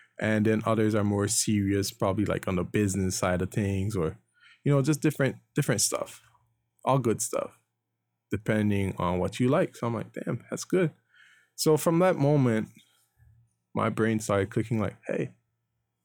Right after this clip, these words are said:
you like to talk. Why not make a podcast?"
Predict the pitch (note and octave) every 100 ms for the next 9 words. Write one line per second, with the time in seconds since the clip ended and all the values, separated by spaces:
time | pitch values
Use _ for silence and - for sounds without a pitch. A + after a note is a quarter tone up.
0 | _ _ _ _ - _ - - C#4 -
1 | - - - B3 - - - _ _ _
2 | _ G#2 F2 - - - - - - -
3 | - - - F3 - - -